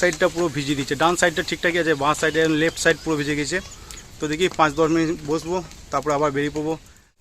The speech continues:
এখন বাজছে এগারোটা পনেরো, আর আলম বাবা থেকে বেরিয়ে পড়লাম আবার। তো বৃষ্টি বন্ধ হয়ে গেছে, বৃষ্টি একদমই পড়েনি, আর খুবই অল্প পড়ছে টিপটাপ, ও-, ওতে কোনো অসুবিধা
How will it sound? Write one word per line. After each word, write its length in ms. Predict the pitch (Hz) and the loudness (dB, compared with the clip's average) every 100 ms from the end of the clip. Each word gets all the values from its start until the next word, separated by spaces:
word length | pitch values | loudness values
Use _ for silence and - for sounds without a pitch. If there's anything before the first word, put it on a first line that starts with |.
| - - - - 160 | -20 -20 -12 -2 0
এখন 160 | 170 180 175 | 2 4 4
বাজছে 300 | 170 - 185 175 160 | 4 6 6 8 6
এগারোটা 300 | 156 170 165 156 | 6 6 4 2
পনেরো, 300 | 165 165 175 175 - - 139 | 0 2 2 0 -4 -6 -2
আর 260 | 139 143 151 123 - - - - - 143 | 2 2 2 -2 -10 -10 -14 -12 0 2
আলম 180 | 165 165 | 4 6
বাবা 120 | 165 170 | 6 6
থেকে 100 | 165 156 | 2 2
বেরিয়ে 180 | 160 175 | 2 2
পড়লাম 200 | 165 165 156 | 2 2 4
আবার। 160 | 175 185 - - - - - - - | 2 0 -8 -16 -16 -16 -18 -14 -4
তো 60 | 147 147 143 151 151 143 | -2 0 2 2 0 0
বৃষ্টি 240 | 180 - 202 | 2 2 4
বন্ধ 140 | 196 202 | 4 6
হয়ে 100 | 196 | 6
গেছে, 160 | 196 190 170 | 6 4 0
বৃষ্টি 180 | - 190 165 | 2 6 6
একদমই 240 | 165 185 165 | 6 0 2
পড়েনি, 240 | 170 180 196 - - - - - - | 2 2 -2 -6 -14 -16 -16 -10 -2
আর 100 | 160 170 - | -2 -2 -2
খুবই 220 | 247 240 214 | 2 10 10
অল্প 120 | 214 202 | 10 2
পড়ছে 180 | 208 214 | 2 2
টিপটাপ, 340 | 196 180 202 185 - 180 | 2 4 4 4 0 -6
ও-, 120 | 165 185 | -4 -2
ওতে 140 | 185 180 | -2 0
কোনো 100 | 175 | 0
অসুবিধা 240 | 165 175 | 2 4